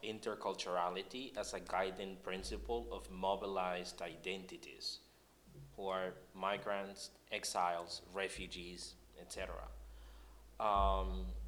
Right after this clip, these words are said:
similarly, Gabriela Constantin Durecci, who is a first year P H D student in the, um, bilingualism and S L A program at,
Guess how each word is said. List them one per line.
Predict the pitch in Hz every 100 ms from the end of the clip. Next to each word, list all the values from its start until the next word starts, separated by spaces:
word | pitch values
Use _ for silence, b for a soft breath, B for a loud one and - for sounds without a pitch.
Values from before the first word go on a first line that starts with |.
| -
similarly, | - - 143 123 98 90 85 90 - - - - - -
Gabriela | 107 101 101 104 104 104 107 -
Constantin | - 107 104 - 92 92 107 101 92
Durecci, | 90 98 110 - 87 98 - -
who | 92 90
is | 92 90 101
a | 92 90 87 87 - B B B B - - - - -
first | 110 107 -
year | 101 98 98 98
P | 95 98
H | 92
D | 95
student | - - 104 120 135 - -
in | 104 95
the, | 92 90 90 87 87 87 90 -
um, | 98 90 87 87
bilingualism | 95 98 95 92 92 131 123
and | 92
S | 92
L | 92 87
A | 90 90
program | - 90 87 101 123 110
at, | 90